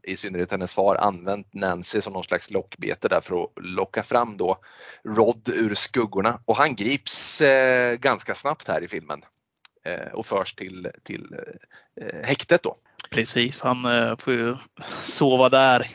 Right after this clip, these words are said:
Speaker 2: i väntan på ett erkännande eller en, eh, en utfrågning.
Speaker 1: Ja, alltså Nancy besöker ju, eh, Rod här i häktet och frågar honom, "Vad, vad, vad är det, vad har du liksom, vad,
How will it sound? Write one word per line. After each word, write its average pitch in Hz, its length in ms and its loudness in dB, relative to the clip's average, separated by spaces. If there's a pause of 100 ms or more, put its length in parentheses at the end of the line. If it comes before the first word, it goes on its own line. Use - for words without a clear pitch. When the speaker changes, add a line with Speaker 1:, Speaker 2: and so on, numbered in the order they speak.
Speaker 2:
i 131 280 -2
väntan 127 460 0
på 131 100 2
ett 123 80 -2
erkännande 127 640 2
eller 123 200 2
en, 123 220 0
eh, 120 220 0 (680)
en - 420 -2
utfrågning. 131 840 2 (720)
Speaker 1:
Ja, 120 320 6
alltså 127 280 2
Nancy 131 560 0
besöker 135 560 -4
ju, 202 120 -4 (400)
eh, 117 260 0 (200)
Rod 87 280 2
här - 320 0
i - 40 -6
häktet - 720 -4 (380)
och - 240 -2 (300)
frågar 120 760 2
honom, 92 460 -2
"Vad, 92 380 2
vad, 113 220 -2
vad 113 160 0
är 110 160 0
det, 107 80 -2
vad 113 200 0
har 107 160 -2
du 104 220 -4
liksom, 98 320 -10
vad, 104 220 0